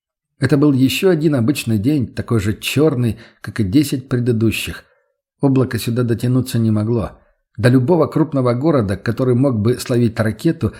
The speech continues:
было минимум сорок километров. Городок был чистый, но, похоже, абсолютно заброшенный. В любом населенном пункте Данилов с фонарем в руках чувствовал себя все равно, что с мишенью на спине.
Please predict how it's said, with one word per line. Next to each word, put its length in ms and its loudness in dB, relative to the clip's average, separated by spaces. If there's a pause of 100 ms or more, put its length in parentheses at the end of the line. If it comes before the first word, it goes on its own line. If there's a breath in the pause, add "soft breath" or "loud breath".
(220 loud breath)
было 160 4
минимум 440 2
сорок 340 -4
километров. 640 -2 (360)
Городок 420 0
был 240 0
чистый, 560 -6 (160)
но, 140 0
похоже, 320 0
абсолютно 800 -2
заброшенный. 640 -4 (680)
В 60 -2
любом 300 2
населенном 480 0
пункте 340 -2
Данилов 480 0
с 60 -12
фонарем 440 0
в 40 -2
руках 480 -4
чувствовал 460 -2
себя 300 -4
все 200 -4
равно, 240 -2
что 320 -6
с 120 -8
мишенью 480 0
на 100 -6
спине. 440 -10